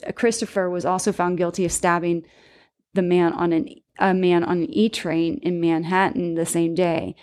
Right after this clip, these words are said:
Sentencing was set for that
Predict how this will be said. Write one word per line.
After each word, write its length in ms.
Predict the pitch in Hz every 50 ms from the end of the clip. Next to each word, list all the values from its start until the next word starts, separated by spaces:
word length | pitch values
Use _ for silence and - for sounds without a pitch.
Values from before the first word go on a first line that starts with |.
| - - _ _
Sentencing 560 | - - 202 - - 202 202 - 208 185 180
was 100 | 175 175
set 380 | - - 185 175 - - _ _ _ _
for 460 | - - 175 170 165 160 160 156 151 151 - -
that 340 | - 175 - - - -